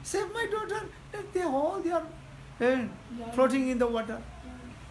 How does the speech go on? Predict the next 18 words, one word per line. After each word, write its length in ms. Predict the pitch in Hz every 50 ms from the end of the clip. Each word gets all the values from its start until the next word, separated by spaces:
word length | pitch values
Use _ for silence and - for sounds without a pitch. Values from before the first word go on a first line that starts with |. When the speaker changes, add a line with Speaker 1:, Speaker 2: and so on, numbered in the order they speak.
| - -
Speaker 2:
Aí, 100 | 277 302 349
"Por 100 | 359 359
favor, 340 | 403 403 381 - 359 381
Senhor, 400 | 370 - 370 370 330 320 339 339
salva 280 | 320 349 339 330 339 339
minha 180 | 330 330 339 330
filha, 420 | - 330 330 339 349 320 311 330
meus 240 | 320 339 330 330 -
filhos, 300 | - 330 320 320 311 320
a 60 | 311
minha 120 | 311 320
esposa, 400 | 320 - - - 311 320 330 330 320
todos 240 | 311 339 349 320 311
eles 140 | 339 320 320 320
estão 180 | 330 330 330
afundando 640 | 320 320 - 339 330 320 277 302 320 349 339 311 311
aqui 180 | 311 320 320
na 140 | 302 302